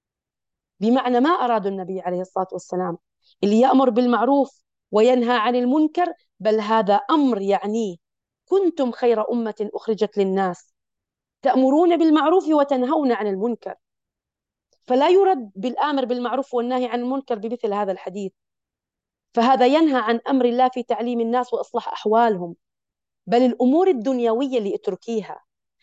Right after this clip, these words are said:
الأمور اللي ما تزيد في إيمانك، كم الراتب، إيه، إيه، مين تزوج، مين طلق، طب إيش السبب، طب مين راحت، طب وين سافرت، طب كم سافرتوا، كم التذكرة وبأي فندق، هذا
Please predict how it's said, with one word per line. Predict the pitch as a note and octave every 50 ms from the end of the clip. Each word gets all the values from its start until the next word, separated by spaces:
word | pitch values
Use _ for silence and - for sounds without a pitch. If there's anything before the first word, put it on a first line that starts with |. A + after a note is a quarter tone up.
| _ _ -
الأمور | A3 A3+ G#3 B3 B3 C4 D#4+ F#4+ F#4
اللي | E4+ D#4 C#4 C4+
ما | C4 D4 E4+ E4+
تزيد | F4 D4 B3+ A3 D4 D4 D4
في | - - A#3 -
إيمانك، | A3 G#3+ G#3 G#3+ A#3 A#3+ G#3+ F#3+ E3+ - _ _ _ _ _ _ _ _ _ -
كم | E4 D#4 C#4 B3
الراتب، | A#3 A3 G#3 G#3+ G#3+ G#3+ G#3+ G#3 G#3 - A3 G3+ G3 F#3+ F#3 - _ _ _ _ _ _
إيه، | E3 B3
إيه، | C4 G#3+ A#3+ A#3+ G3+ - D#3
مين | A#3+ B3+ C#4 C4 B3 G#3+ F3+
تزوج، | - A#3+ A#3+ A3+ G#3 G3 G#3+ G#3 G3+ F#3+ G#3
مين | G#3 C#4 C#4
طلق، | B3 - - B3 A3+ A3 G#3+ G#3+ G#3 - -
طب | A3+ G3+ - -
إيش | C4+ D4 C#4 -
السبب، | C4 - _ _ - B3 G3+ A3 G#3+ G#3 F#3+ - - - - _ -
طب | B3+ A3+
مين | A3 B3+ C#4+ D#4 D4+ C4+ A#3
راحت، | B3 B3+ B3+ A#3+ A#3+ - A3+ A3 - -
طب | A3 G3 G3
وين | B3 C#4 D4+ D4
سافرت، | C#4 - C4+ B3 B3 B3 A3 G#3+ G#3 G#3+ - _ _ _ _ _
طب | - A3+ A3
كم | - D#4+ D#4+ D4+
سافرتوا، | D4 D4+ C4 A#3+ A#3 - B3 A#3+ A3+ _ - A3 G3+
كم | - C#4+ C#4 C4+ C#4 _ _ -
التذكرة | - _ - B3+ A#3+ - _ - A3+ G#3+ G#3 G3+
وبأي | G3+ F3 - - - D4+ C#4+
فندق، | D4 C#4+ C#4 B3 G3 A3+ A3 - A#3
هذا | G#3